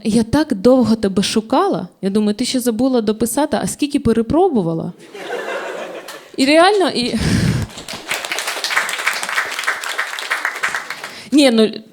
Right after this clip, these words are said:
Люда хорош, чесно, хорош. І їй,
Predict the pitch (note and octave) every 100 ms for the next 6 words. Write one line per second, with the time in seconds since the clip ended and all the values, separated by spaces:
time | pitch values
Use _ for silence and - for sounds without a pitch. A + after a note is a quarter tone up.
0 | - - A#3+ F#4 G3+ - A3 G#3+ D#3+ -
1 | - A3 F3+ F3+ E3 G#3 C4+ E4 - -
2 | F#3+ G3 G3+ G#3 F#3 - - G#3+ B3 F#4+
3 | G#4+